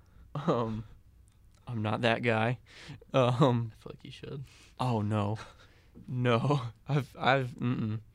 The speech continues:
Speaker 1: I thought about it.
Speaker 2: Really?
Speaker 1: It would really be bad. Um,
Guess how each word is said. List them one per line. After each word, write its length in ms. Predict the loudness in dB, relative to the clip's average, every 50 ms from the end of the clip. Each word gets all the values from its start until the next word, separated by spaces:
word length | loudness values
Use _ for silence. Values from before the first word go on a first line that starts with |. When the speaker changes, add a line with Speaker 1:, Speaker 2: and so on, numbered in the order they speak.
| -20 -20 -20 -20 -20 -10 0
Speaker 1:
I 100 | 0 2
thought 220 | 4 4 4 4
about 240 | 6 4 4 4 4
it. 140 | 2 -2 -4 _ _ _ _ _ -20
Speaker 2:
Really? 580 | -14 -10 -8 -6 -4 -4 -6 -6 -6 -8 -8 -6 2
Speaker 1:
It 140 | 4 4 4
would 180 | 4 2 2 2
really 200 | 2 4 2 2
be 140 | 0 0 0
bad. 400 | 2 2 2 2 0 -2 -4 -6 -12 -20 -20 -20 -20 -20 -20 -20 -20 _ _ -20 -20 -20 -20 -20 -20 -20 _ -4
Um, 520 | 0 2 4 4 4 2 2 0 -2 -4